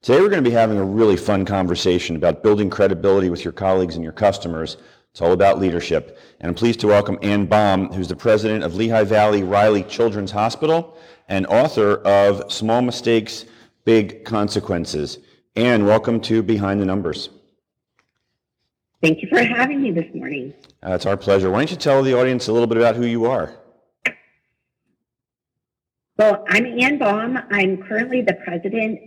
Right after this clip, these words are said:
Speaker 2: of Lehigh Valley Riley Children's Hospital, the third largest children's hospital in the Commonwealth of Pennsylvania.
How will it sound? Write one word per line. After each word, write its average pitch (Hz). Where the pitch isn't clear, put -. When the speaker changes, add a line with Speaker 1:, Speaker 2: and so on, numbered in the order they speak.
Speaker 2:
of 160
Lehigh 175
Valley 165
Riley 160
Children's 165
Hospital, 202
the 202
third 190
largest 180
children's 190
hospital 160
in 170
the 151
Commonwealth 165
of 160
Pennsylvania. 165